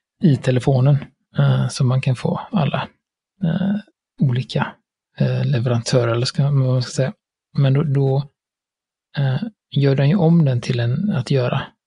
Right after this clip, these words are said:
händelse med en kryssruta, men den låser den så man kan inte flytta den.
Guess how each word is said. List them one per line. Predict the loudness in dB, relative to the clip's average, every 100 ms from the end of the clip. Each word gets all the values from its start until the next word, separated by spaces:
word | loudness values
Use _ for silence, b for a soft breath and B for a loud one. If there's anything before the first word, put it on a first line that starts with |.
| _ _ -10
händelse | -4 -2 -2 -2 -2 -4 _ -2
med | 0
en |
kryssruta, | 0 0 0 -2 -2 0 0 -2 -10 _ _ _ _ _ 0
men | 2 2 2 0 0 -4 _ -2
den | 0 2 2 0 0
låser | 0 4 2 2 -2 -2 -2
den | 2 2 2
så | -2 0
man | 0
kan | 0 0
inte | 0 -2
flytta | -2 -2 -2 -8 _ -4
den. | -2